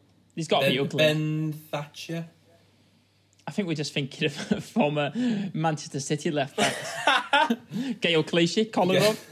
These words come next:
Speaker 2: Yeah. <laughs> Kolarov was devilishly handsome.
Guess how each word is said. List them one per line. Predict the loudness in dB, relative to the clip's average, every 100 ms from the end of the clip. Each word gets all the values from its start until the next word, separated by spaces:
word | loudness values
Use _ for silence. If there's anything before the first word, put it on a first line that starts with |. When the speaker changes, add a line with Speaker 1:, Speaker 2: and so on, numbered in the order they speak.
| -6
Speaker 2:
Yeah. | -4
<laughs> | -4 -8 -4 -4 -4 -12 -20 _ _ _ _ -10
Kolarov | -6 -6 -8
was | -12
devilishly | -12 -2 -2 -2 -10 -12 -12
handsome. | -12 -12 -16